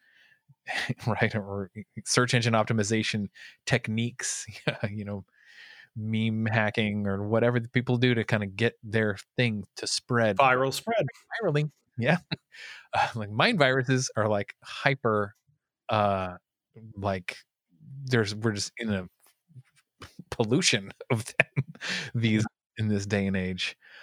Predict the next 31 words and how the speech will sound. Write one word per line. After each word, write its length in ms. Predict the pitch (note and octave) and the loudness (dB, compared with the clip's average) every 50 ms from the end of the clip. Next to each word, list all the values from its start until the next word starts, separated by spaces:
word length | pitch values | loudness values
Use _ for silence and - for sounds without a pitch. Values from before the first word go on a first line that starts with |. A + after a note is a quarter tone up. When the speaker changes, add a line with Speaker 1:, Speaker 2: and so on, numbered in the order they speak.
| - - _ _ - | -20 -20 _ _ 0
Speaker 1:
Um, 380 | A#2 G#2+ G2+ F#2+ F#2+ F#2 F#2 - _ _ _ _ _ _ _ _ _ _ - - _ - | 2 2 2 0 -2 -8 -10 -14 _ _ _ _ _ _ _ _ _ _ -8 -8 _ -2
but 100 | - C#3 | 0 0
I 60 | B2+ A#2 | 0 0
think 440 | - - - A3+ A#3+ A3 - - - _ | -2 -2 0 0 0 0 -4 -8 -12 _
where 720 | - B2+ G#2+ A#2+ B2 B2+ C3+ C3 C3 B2+ B2+ B2 A#2+ - _ _ _ _ _ _ _ _ | -12 -8 -6 -4 0 2 2 4 4 4 4 2 0 -4 _ _ _ _ _ _ _ _
potentially 560 | - C3 - - B3 D4+ - - A#3+ F#3 C#3 | -6 -6 -4 -4 -6 -6 -4 -2 -2 0 2
I 80 | A#2+ A#2+ | 2 0
might 320 | A#2+ A#2+ A#2 A2 - _ | 0 0 -2 -2 -4 _
diverge 520 | A2 B2 A#2 A2+ G#2 G2+ D#3 A3+ D4 C#4 - | -2 0 0 0 0 -2 -2 -2 -2 -2 -2
from 160 | - C3 B2 | -2 -2 -2
you 160 | A2+ G#2+ G#2+ | -2 -2 -2
is 200 | A2 G#2 - - _ _ _ _ _ _ _ _ _ _ _ - | -4 -4 -6 -10 _ _ _ _ _ _ _ _ _ _ _ -4
in 280 | D3+ D#3+ G3 A#3 A#3+ | 0 2 4 4 4
that 160 | A#3 A3 G3+ | 4 2 2
environment. 580 | F3 C#3+ B2+ A2 G#2 A#2 A#2 C#3+ F3+ F#3 F3+ D#3+ | 2 0 0 0 2 2 4 4 4 4 4 2
I 40 | C3 | 2
think 160 | - C#3+ C3+ | 2 2 2
what's 120 | B2 A#2 - | 2 0 -2
happening, 720 | - - C#3+ C#3+ D#3 - - C#3 B2 A2+ G#2+ G#2+ G#2+ G#2 - _ _ _ _ _ _ _ _ _ _ _ _ _ _ _ _ _ _ _ - | -4 0 0 0 0 0 0 0 0 0 -2 -2 -6 -8 -10 _ _ _ _ _ _ _ _ _ _ _ _ _ _ _ _ _ _ _ -6
covid 320 | - D#3 D3+ D#3 C#3+ A#2+ | -4 -2 0 0 0 0
is 100 | A2+ - | 0 -2
such 280 | - - - D3 C#3+ - | -2 0 0 2 2 2
a 60 | - | -2
perfect 560 | - _ - - - - F3 E3+ - B2+ - | -2 _ -12 -12 -2 0 0 0 0 -2 0
moment 560 | A#2 A2 A2+ B2 C#3+ C3+ A#2+ G#2 G2 - - - - - _ _ | 0 0 2 2 2 2 0 -2 -2 -6 -10 -14 -14 -20 _ _
for 300 | - - - A#2 G#2+ G2+ | -20 -6 -4 -2 -2 -2
this 400 | F#2+ F#2+ F#2+ - - - - - _ | -4 -8 -10 -8 -8 -10 -10 -10 _
as 160 | - A2+ G2 | -4 -4 -4
well, 480 | G#2+ A2 A#2 C#3+ C3+ A2+ G2 F#2+ F#2+ - _ | -2 -2 0 2 2 2 0 0 -4 -8 _
is, 200 | C3+ A#2+ A2+ A2 | -2 -2 0 2
like, 360 | A#2 A2+ A2 G2 - - - | 2 2 2 0 -4 -14 -18